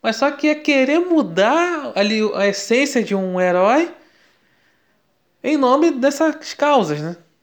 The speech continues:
Para agradar uma militância. Esse que é o problema que eu vejo. Mas aí dizem que não tem nada a ver com, é, com influência, né?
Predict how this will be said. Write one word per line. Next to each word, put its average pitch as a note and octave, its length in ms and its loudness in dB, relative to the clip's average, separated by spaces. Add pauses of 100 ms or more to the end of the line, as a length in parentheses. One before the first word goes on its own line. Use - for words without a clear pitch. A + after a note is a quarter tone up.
(200)
Para G3+ 180 0
agradar G#3+ 360 0
uma A3 140 0
militância. A#3 760 -8 (2000)
Esse B3+ 320 -8
que - 80 -10
é G3 40 0
o F3+ 60 -2
problema D3 460 -8 (600)
que D#3 80 -6
eu D3+ 80 -2
vejo. B2+ 340 -12 (680)
Mas D#3 200 0
aí F#3 220 -2
dizem B3+ 520 2
que C#4+ 440 -6
não G3+ 280 -6
tem G#3+ 180 -4
nada B3 260 0
a D#4 40 0
ver C4 160 0
com, F#3 440 -8 (680)
é, - 100 -8
com - 140 -10
influência, F#3+ 880 -2
né? D#3+ 200 -6